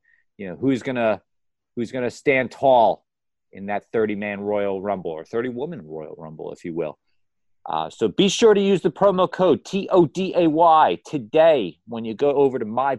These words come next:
bookie dot A G. And again, tell 'em Hoopball sent you. And today, not the word today, but today through Tuesday at five P M Pacific time,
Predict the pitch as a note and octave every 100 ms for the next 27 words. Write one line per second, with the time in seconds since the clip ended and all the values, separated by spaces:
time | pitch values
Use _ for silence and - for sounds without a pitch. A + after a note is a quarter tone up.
0 | - C#3 - A#2+ - B2+ A#2 - _ _
1 | _ _ - C3 B2 A2 - C3+ B2+ G2+
2 | E2 _ _ _ - G2 F#2+ G#2+ - A2+
3 | A2 E2+ B2+ - A2+ - A#2 G#2+ A2+ -
4 | C#3 D#3 - - F3 - C#4+ D#4+ C#4+ A#2
5 | D2+ _ _ _ _ _ _ - C3+ -
6 | G3 B3 A3+ F3+ E3+ C#3+ D3+ - - C#3+
7 | F3 G#3+ F3 F2+ D2 _ _ _ _ E3+
8 | F3+ E3+ D#3+ C#3 _ - - B3+ D#4 C#4+
9 | - E3 G#2+ C#2+ - _ _ _ _ F#2
10 | - - D3+ E3+ - - E3 D3+ D3 D3+
11 | _ _ - - C#3+ B2+ - - A#2+ G2
12 | F2